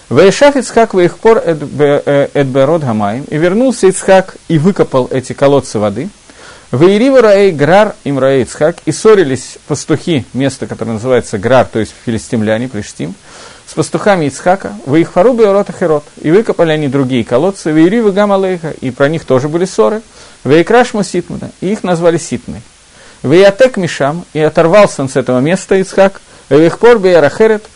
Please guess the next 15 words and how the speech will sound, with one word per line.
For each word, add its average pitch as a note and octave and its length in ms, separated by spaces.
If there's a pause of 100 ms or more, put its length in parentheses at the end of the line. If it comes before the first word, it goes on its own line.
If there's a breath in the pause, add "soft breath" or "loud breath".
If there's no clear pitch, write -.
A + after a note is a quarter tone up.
(220 loud breath)
и D#3 80
выкопал D#3+ 360
новый C3+ 280
колодец, G#3+ 420
другой, D3+ 500
Вело F3 320
Раву D3 300
Алейха, A3 360
и E3+ 80
про D#3+ 160
него D#3+ 200
не C3+ 100
спорили, A#3 460
Вейкраш E3+ 520
Марховат, D3 480